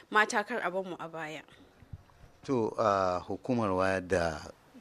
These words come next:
Speaker 2: kan jama'a da gangami, to kin dai ji yaya ke ce kunnen gwamnati, yawwa, kuma kikan karɓo bayani daga wajen gwamnati ki ga wa al'umma,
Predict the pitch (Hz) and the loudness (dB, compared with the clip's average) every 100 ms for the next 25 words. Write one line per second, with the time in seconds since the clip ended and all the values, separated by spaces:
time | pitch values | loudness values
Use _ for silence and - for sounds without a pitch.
0 | - 107 90 82 80 78 85 90 92 78 | -6 -2 0 0 -2 -4 -4 -2 -2 -2
1 | - 82 87 101 95 92 87 - - - | -10 -12 -6 -2 0 0 0 -8 -16 -20
2 | - - - 117 101 - 110 110 107 98 | -20 -20 0 4 4 2 2 4 4 2
3 | 110 - - - - - - - - - | -4 -8 -20 -20 -20 -20 -20 -20 -20 -20
4 | - - - 101 98 95 90 - - - | -20 -20 -4 2 4 4 2 -2 -10 -20
5 | - - - - - - 123 - 113 95 | -20 -20 -20 -20 -6 0 0 2 2 2
6 | 73 - - - - - - 131 107 98 | -2 -12 -20 -20 -20 -14 4 8 8 6
7 | 95 92 95 - - 101 101 95 92 - | 4 2 0 -4 -8 2 2 4 2 2
8 | - - - - - - - - - 98 | -2 -8 -20 -20 -20 -20 -20 -8 -2 -2
9 | 87 78 78 98 95 95 - - 92 82 | -2 -4 -8 -8 -6 -4 -6 -6 -6 -2
10 | 98 101 110 101 98 113 120 92 87 90 | 0 2 2 4 4 4 2 0 -2 -2
11 | 110 127 131 131 120 113 - 87 101 92 | 0 2 2 0 -2 -6 -6 -2 -2 0
12 | 64 60 90 87 | -2 -4 -6 -8